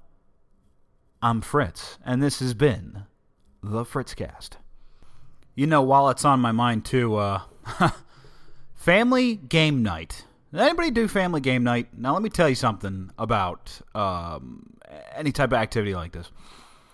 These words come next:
You do family game night, okay? Say you play something like Uno, all right? All you do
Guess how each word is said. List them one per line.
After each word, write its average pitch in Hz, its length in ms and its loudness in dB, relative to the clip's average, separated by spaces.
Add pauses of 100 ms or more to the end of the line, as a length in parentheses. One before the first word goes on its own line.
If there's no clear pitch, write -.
You 175 100 -2
do 269 180 6
family 226 320 6
game 147 300 4
night, 95 260 -2
okay? 143 280 -4
Say 170 160 -4
you 156 80 -2
play 147 200 0
something 131 380 0
like 117 200 0
Uno, 123 460 2 (420)
all 113 100 2
right? 123 220 4 (380)
All 214 200 6
you 226 160 4
do 165 460 2